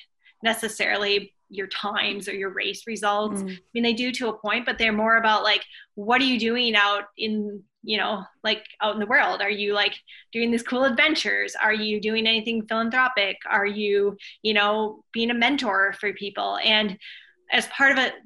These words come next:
Speaker 1: being a North Face athlete, we get to do these expedition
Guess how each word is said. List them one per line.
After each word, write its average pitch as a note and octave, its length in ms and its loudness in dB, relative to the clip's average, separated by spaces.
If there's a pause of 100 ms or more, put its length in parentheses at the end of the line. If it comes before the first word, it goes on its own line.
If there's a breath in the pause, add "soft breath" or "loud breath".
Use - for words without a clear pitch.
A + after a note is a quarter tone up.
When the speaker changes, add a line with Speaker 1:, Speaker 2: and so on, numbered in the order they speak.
Speaker 1:
being A3+ 380 0 (160)
a A#3 40 -2
North A#3+ 200 0
Face A3 240 2
athlete, G3+ 420 2
we G#3+ 100 -4
get G#3+ 140 0
to A3 100 -4
do G#3 380 0
these F#3+ 380 -4
expedition A3 680 -2